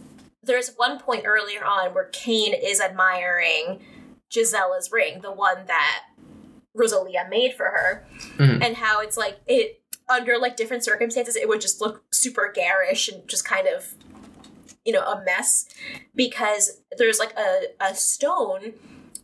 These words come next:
Speaker 1: for, so there's, like, a, I think there's, like, a diamond in the middle that represents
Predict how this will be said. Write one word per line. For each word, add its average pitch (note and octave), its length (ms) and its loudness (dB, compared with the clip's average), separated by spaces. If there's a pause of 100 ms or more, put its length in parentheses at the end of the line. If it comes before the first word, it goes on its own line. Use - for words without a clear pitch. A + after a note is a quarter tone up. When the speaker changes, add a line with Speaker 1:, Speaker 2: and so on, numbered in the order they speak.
(160)
Speaker 1:
for, G3 680 0 (340)
so C4+ 100 0
there's, C4 120 0
like, D4 100 -2
a, - 120 0
I C4 60 -4
think C#4 120 -6
there's, C#4+ 160 0
like, A3+ 100 0
a G3+ 100 0
diamond G#3+ 480 0
in A3+ 80 -2
the G3 100 0
middle F#3 260 0
that G3+ 120 0
represents - 720 -2